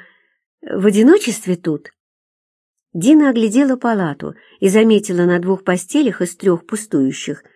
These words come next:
следы пребывания. "Нет, нас трое. Только вот эта койка пустая". Он показал на аккуратно застеленную крахмальным бельём кровать по соседству. В этот момент двери в палату распахнулись,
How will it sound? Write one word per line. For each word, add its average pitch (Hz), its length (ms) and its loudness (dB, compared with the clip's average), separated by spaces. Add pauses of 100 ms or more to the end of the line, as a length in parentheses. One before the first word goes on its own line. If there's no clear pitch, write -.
(120)
следы 185 460 2
пребывания. 196 800 -2 (680)
"Нет, 277 420 4 (160)
нас 220 360 0
трое. 185 540 2 (800)
Только 294 320 2
вот 247 160 2
эта 254 220 2
койка 285 340 0
пустая". 160 720 -4 (1300)
Он 190 180 2
показал 185 480 -2
на 165 160 0
аккуратно 190 440 -2
застеленную 180 680 -2
крахмальным 180 640 -2
бельём 180 340 0
кровать 202 540 -4 (180)
по 180 80 -6
соседству. - 760 -10 (1120)
В 185 60 -2
этот 311 320 2
момент 214 400 4
двери 254 320 2
в 233 100 -8
палату 190 420 -2
распахнулись, 175 880 -2